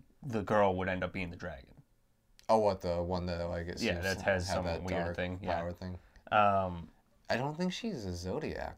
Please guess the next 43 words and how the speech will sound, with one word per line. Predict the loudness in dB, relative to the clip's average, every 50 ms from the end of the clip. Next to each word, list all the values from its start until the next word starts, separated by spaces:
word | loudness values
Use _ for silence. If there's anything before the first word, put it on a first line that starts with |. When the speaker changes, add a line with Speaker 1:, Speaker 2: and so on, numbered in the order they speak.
| -12
Speaker 2:
though. | -14 -12 -12 -12 -14 -16 _ _ -20 _ _ _ _ _ _ _ _ _ _ _ _ _ -6
Did | -4 0 0
they | 0 0
say | 0 0 0 0
that | 0 -2
she | -2 -4 -4
was? | -2 0 2
Speaker 1:
my | 6 8 8 8 8 6 6
th-, | 2 -2 -8 -18 _ _ _ _ _ _ _ _ _ _ _ _ _ _ _ _ _ -10 -4
we'll | 2 4 4 6
get | 6 4 2
the | 2 -6
theories | -4 -2 0 2 2 2 0 -2 -2
in | -4 -4
a | -4
second. | -2 0 0 0 0 -2 -4 -2
Speaker 2:
All | -2
right. | -2 -2 -2 -4 -8 -12 _ -8 -2
Speaker 1:
'Cause | 0 6 8
I | 8 8
have | 8 8 6 6 6 6 4
one | 0 0 0 0 0 -4 -6
theory. | -8 -10 -12 -12 -14 -16 -16 -18 -20 -16 -6 -2
The | 0 2
Speaker 2:
Okay. |
Speaker 1:
only | 4 4 2 2
thing | 0 -2 -4 -4
that | -4 -6
I | -6
can | -8 -10 -8
think | -8 -8 -10 -8
of. | -10 -10 -6
So, | -2 0 0 0 0 -4 -8 -20 -20 -12 -4
we | 2 4
have | 6 6 6 6 4 0 -8 _ _ _ _ _ _ _ _ _ _ _ _ _ _ _ _ -18
five, | -6 2 4 4 4 4 0 -6 -2
right? | -2 0 0 -2 -4 -2
That's | -2 -2 -2 -2 -6
the, | -12 -8 -4 -2 -2 -2 -4
the | -6 -6
dragon, | 0 4 6 6 6 6 6 4 2 2 0 -2 0
the | -4 -4
sheep, | -4 -4 -4 -2 -2 -2 -2 -4